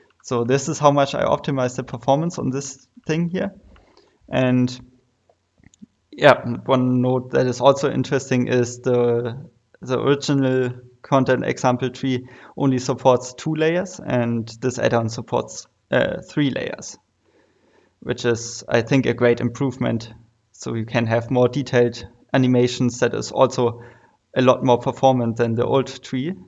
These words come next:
example here. Uh, so this is a good thing. And now I want to go back to the other project and talk to you about things that you can optimize to reduce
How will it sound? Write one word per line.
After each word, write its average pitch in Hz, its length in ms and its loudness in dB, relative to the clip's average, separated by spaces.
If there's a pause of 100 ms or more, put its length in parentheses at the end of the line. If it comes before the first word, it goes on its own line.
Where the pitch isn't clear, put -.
(120)
example 123 440 -6
here. 160 220 -4 (720)
Uh, 120 240 2
so 120 160 -6
this 139 260 -2
is 127 80 -6
a 127 80 -4
good 131 240 -2
thing. 226 300 -6 (280)
And 123 520 -2
now 131 180 2
I 139 100 2
want 131 180 2
to 131 100 -4
go 123 160 0
back 127 360 0
to 131 120 -6
the 123 120 0
other 127 220 -2
project 151 640 -8 (1700)
and 127 360 2 (240)
talk 151 280 4
to 135 120 -4
you 131 280 0
about 123 360 4
things 135 240 -2
that 127 160 -2
you 120 60 -8
can - 240 -2
optimize 113 640 0
to 123 60 -8
reduce 127 600 -4